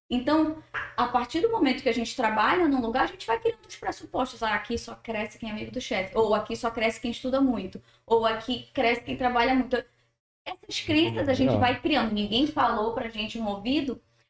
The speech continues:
Speaker 1: São, todos nós temos pressupostos acerca de, de várias coisas, mas dentro do ambiente de trabalho isso vai sendo criado.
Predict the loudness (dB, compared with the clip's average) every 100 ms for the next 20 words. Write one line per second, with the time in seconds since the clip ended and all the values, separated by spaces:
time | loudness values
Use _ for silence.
0 | _ _ -8 -2 2 2 4 4 4 2
1 | -4 -8 0 2 2 0 -4 -4 -4 -2
2 | -2 0 -6 -8 -12 -8 -6 -4 -2 0
3 | 0 2 -2 -2 -6 0 2 2 0 -2
4 | -2 -4 -6 -8 -16 -4 2 2 4 4
5 | 4 2 0 0 2 0 -2 -4 -2 -2
6 | 0 -2 -2 -4